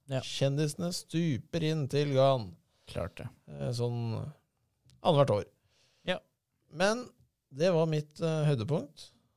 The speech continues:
Speaker 2: Eh, litt sånn, eh,
Speaker 1: Det er pent, det.
Speaker 2: hva skal vi si? Ja, gossip, eh, greier.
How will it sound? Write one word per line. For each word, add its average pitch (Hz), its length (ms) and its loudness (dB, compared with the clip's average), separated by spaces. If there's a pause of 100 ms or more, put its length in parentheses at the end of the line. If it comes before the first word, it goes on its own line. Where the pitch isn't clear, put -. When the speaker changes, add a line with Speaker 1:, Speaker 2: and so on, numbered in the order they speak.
(180)
Speaker 2:
Eh, 139 760 -4
litt 131 200 -6
sånn, 117 340 -6
eh, 113 440 -4 (760)
Speaker 1:
Det 175 40 -8
er 151 60 -6
pent, 123 260 -2
det. 185 140 -8 (520)
Speaker 2:
hva - 100 -14
skal 110 140 -6
vi 113 40 -4
si? 131 200 -6 (1400)
Ja, - 60 -20 (360)
gossip, - 580 -6
eh, 147 400 2
greier. 151 340 -2